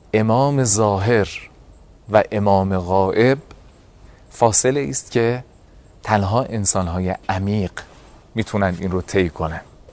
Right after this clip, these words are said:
اونها هستند که می‌تونن از یک چنین فرصتی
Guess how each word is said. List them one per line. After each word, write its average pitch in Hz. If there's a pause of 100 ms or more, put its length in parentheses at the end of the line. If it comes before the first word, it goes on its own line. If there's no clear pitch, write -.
(600)
اونها 113
هستند 110
که 98
می‌تونن 90
از 85
یک 95
چنین 90
فرصتی 101